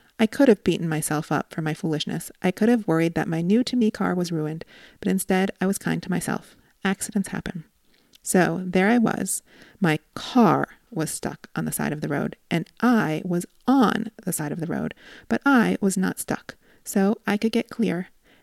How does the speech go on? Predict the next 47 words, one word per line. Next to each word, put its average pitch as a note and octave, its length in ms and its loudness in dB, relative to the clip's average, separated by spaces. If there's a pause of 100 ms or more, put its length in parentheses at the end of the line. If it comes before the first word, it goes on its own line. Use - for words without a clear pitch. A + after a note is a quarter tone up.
(120)
And G3 180 4
this C#4 200 2
is C4+ 100 -2
where, F3 320 2
in F3 100 -2
my F3+ 160 0
opinion, D#3+ 480 -4 (120)
the F3 100 -4
story F3+ 320 -4
gets E3+ 300 -6 (160)
even F#3+ 480 2
better. E3+ 380 -2 (1400)
C, F3 580 0 (420)
I A3+ 60 -2
got G#3+ 300 4
calm. E3+ 440 -4 (800)
I A3 80 -2
got A#3+ 220 2
the E4+ 80 0
kids G3+ 340 2
out F#3+ 100 4
of A3 100 0
the C4 60 -2
car D#3+ 520 -2
and F#3+ 160 4
over F3+ 180 2
the A3 80 6
guardrail D#3 560 0
into E3+ 160 -4
the E3 80 -6
grass. - 460 -6 (480)
I F#3 60 4
calmly G3 380 2
told F3+ 220 2
them G#3 120 4
what G3+ 140 4
was A#3 120 4
going C4+ 220 4
on G3 340 2
and G#3 140 6
gave G3 200 4
them A3+ 120 6
their A3+ 100 6
phones G3+ 340 4
to - 80 -8
play D3 180 -4
with. D#3 260 -6